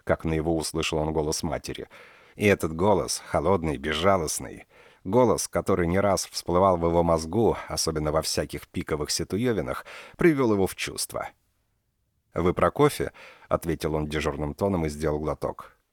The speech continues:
"Да, очень нравится". "Хм". Девушка медленно выпрямилась, пристально посмотрела на него сверху вниз и вернулась к себе за стол. Еще минут двадцать Арчи убористым почерком заполнял строчку за строчкой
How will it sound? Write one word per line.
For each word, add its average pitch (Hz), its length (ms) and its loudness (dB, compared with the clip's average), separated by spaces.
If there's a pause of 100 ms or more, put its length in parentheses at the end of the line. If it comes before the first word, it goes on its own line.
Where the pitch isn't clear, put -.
(240)
"Да, 123 300 6
очень 98 340 4
нравится". 65 560 -6 (1200)
"Хм". 87 420 6 (540)
Девушка 82 460 0
медленно 76 400 0
выпрямилась, 92 680 -2
пристально 110 440 0
посмотрела 110 540 0
на 101 40 4
него 98 220 2
сверху 90 400 0
вниз 95 480 0
и 131 80 0
вернулась 90 420 2
к - 60 -12
себе 76 280 -4
за 73 140 -4
стол. - 400 -6 (600)
Еще 160 240 4
минут 139 240 4
двадцать 117 480 2
Арчи 117 360 2
убористым 85 520 0
почерком 104 540 0
заполнял 85 420 0
строчку 82 420 -4
за 80 100 -2
строчкой 143 520 0